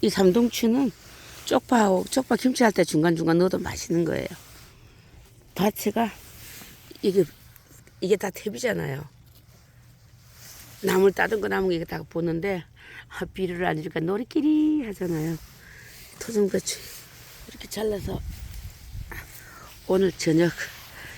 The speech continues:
여기 되게 작죠? 이게 감은 거예요.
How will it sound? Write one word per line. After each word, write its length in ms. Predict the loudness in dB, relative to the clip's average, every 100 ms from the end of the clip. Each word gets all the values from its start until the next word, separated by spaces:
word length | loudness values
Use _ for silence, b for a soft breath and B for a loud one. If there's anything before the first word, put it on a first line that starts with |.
| B -2
여기 160 | 2 2
되게 240 | 2 0
작죠? 480 | 0 -4 -2 -4 -4 -8 -20 -20 -12
이게 140 | -4 -4
감은 400 | 2 2 2 0
거예요. 420 | 0 0 0